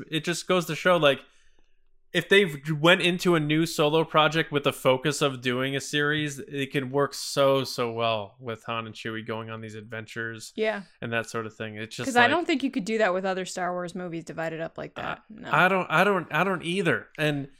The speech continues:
Speaker 3: would
Speaker 1: Han
Speaker 3: be
Speaker 1: and
Speaker 3: fun
Speaker 1: Chewie
Speaker 3: for us
Speaker 1: going
Speaker 3: to try,
Speaker 1: s-
Speaker 3: though, if you guys like this, if you had fun kind of following
Speaker 1: Yeah.
Speaker 3: along,
Speaker 1: Like,
Speaker 3: maybe we'll do
Speaker 1: it would be
Speaker 3: other
Speaker 1: harder
Speaker 3: movies.
Speaker 1: probably f-, yeah, for, for us to do other movies, but it, yeah,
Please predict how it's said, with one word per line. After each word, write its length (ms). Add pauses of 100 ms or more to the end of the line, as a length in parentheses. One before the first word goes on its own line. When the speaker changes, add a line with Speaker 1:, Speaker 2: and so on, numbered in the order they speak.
(400)
Speaker 3:
would 80
Speaker 1:
Han 160
Speaker 3:
be 60
Speaker 1:
and 100
Speaker 3:
fun 180
Speaker 1:
Chewie 40
Speaker 3:
for 160
us 80
Speaker 1:
going 60
Speaker 3:
to 120
try, 220
Speaker 1:
s- 60
Speaker 3:
though, 200
if 160
you 80
guys 320
like 320
this, 600
if 140
you 140
had 160
fun 380 (600)
kind 160
of 80
following 220
Speaker 1:
Yeah. 260
Speaker 3:
along, 600
Speaker 1:
Like, 220
Speaker 3:
maybe 100
we'll 100
do 160
Speaker 1:
it 40
would 100
be 60
Speaker 3:
other 120
Speaker 1:
harder 260
Speaker 3:
movies. 120
Speaker 1:
probably 160
f-, 240 (180)
yeah, 240
for, 280
for 100
us 100
to 140
do 80
other 240
movies, 260
but 140
it, 160
yeah, 320